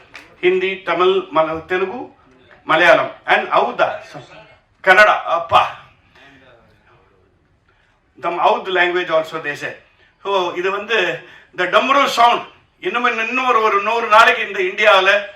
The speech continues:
சிவசக்தி தான் ஆளப் போகிறது. அது இந்த படம் மூலமா. Your graphics effect, நீங்க டெக்னிக்கலா என்னென்ன எதிர்பார்க்கறீங்களோ ஒரு மாடர்ன் பிக்சர்ல, அது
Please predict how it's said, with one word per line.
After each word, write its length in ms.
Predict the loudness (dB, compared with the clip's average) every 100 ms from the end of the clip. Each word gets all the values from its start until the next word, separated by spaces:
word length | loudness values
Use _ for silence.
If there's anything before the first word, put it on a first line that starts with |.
| -20 -20 -10
சிவசக்தி 640 | 0 4 4 2 -2 -4 0
தான் 180 | 2 4 4
ஆளப் 200 | 4 0
போகிறது. 360 | -4 -4 -4 -6 -8 -16 -10 -6
அது 100 | -4 -4
இந்த 100 | -2 0
படம் 240 | 0 -2
மூலமா. 320 | -4 -2 0 -2 -4 -18 _ _ _ -8
Your 140 | -8 -4
graphics 500 | 2 2 2 -4 -8 -8
effect, 260 | -6 -6 -8 -8
நீங்க 160 | -6 -4
டெக்னிக்கலா 460 | -4 -4 -2 2 4 4
என்னென்ன 320 | 0 2 4 4
எதிர்பார்க்கறீங்களோ 680 | 2 4 4 4 -2 -4 -4 -4
ஒரு 100 | 0
மாடர்ன் 340 | 2 4 2 -2
பிக்சர்ல, 400 | -8 -8 -4 -2 -2
அது 100 | -6